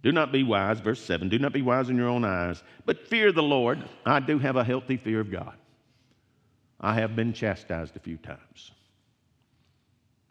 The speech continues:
And I hope you have too, because if you go on down to verse eleven, "My son, do not despise the chastening of the Lord, nor detest his correction. For whom the Lord loves, he corrects, just as a father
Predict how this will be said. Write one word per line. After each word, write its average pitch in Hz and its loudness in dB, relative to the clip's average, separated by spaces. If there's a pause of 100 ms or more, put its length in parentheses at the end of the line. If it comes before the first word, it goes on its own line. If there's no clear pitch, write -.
And 110 0
I 98 0
hope 110 -2
you 98 -2
have 82 -4
too, 95 -2
because 95 -4 (340)
if - -6
you 107 -2
go 110 2
on 104 -2
down 107 0
to 95 -2
verse 92 -4
eleven, 101 0
"My 98 0
son, 110 -2
do 117 0
not 104 0
despise 110 0 (340)
the 98 0
chastening 101 0
of 92 -2
the 95 -6
Lord, 120 2 (200)
nor 113 4
detest 98 -2
his 92 -2
correction. 110 0
For 92 -2
whom 120 2
the 98 0
Lord 107 0
loves, 107 0
he 101 -2
corrects, 98 -4 (840)
just 104 -2
as 92 0
a 95 -2
father 98 0